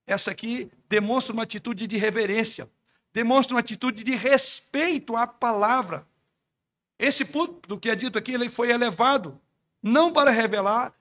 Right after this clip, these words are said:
a infalibilidade do pregador, mas a supremacia da palavra. É um destaque aqui, não é pelo pregador, mas é pelo que está sendo colocado.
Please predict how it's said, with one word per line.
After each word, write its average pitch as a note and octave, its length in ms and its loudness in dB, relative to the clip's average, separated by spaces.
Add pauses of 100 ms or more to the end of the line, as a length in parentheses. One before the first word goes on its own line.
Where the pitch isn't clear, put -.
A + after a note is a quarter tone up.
(160)
a G#3 160 2
infalibilidade B3 1200 -2 (200)
do B3+ 120 -2
pregador, A#3+ 800 2
mas A#3+ 240 2
a B3+ 60 2
supremacia C4+ 880 2
da C4 120 0
palavra. C4+ 640 4 (1040)
É G#3 60 -6
um C4+ 80 -2
destaque C#4+ 560 2
aqui, B3+ 240 -6
não B3 140 0
é E4 80 6
pelo A#3+ 240 0
pregador, F#3 600 -2 (520)
mas G#3+ 240 2
é A3 100 2
pelo A#3 400 -2 (320)
que C#4+ 80 -8
está B3+ 200 0
sendo C4 280 -2
colocado. A#3 560 -6